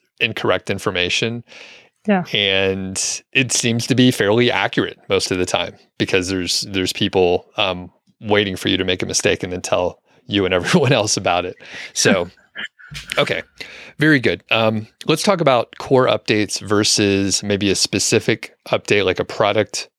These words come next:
Speaker 1: review update or the helpful content update, which was rolled out, uh, in the tail end of the summer of twenty twenty-two. So what's
Speaker 2: Mm-hmm.
Speaker 1: the difference between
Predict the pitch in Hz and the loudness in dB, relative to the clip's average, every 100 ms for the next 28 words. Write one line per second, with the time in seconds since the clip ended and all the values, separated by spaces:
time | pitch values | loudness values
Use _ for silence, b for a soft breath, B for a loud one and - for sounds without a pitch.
0 | _ 113 98 104 107 107 98 - 107 101 | _ -8 -6 0 0 2 0 0 0 2
1 | 98 101 _ 104 95 95 92 90 B B | 2 -2 _ -2 2 2 2 0 B B
2 | B _ 104 110 98 101 - 98 98 - | B _ -2 0 0 0 0 -2 0 -2
3 | 90 92 - 92 92 - - 92 95 95 | 0 -2 0 0 0 -2 -6 -4 2 2
4 | 92 90 90 - 113 - 110 98 90 - | 4 2 0 -2 -4 -4 -4 -2 -4 0
5 | 113 101 98 92 95 - 95 95 87 - | 0 2 0 -2 -2 0 0 -2 -4 -4
6 | 104 92 87 92 92 90 - 92 196 - | -4 -4 -6 -8 -10 -6 -4 2 4 4
7 | 190 113 110 110 92 - - 101 98 95 | 4 2 0 0 -6 -8 -6 -6 -6 -8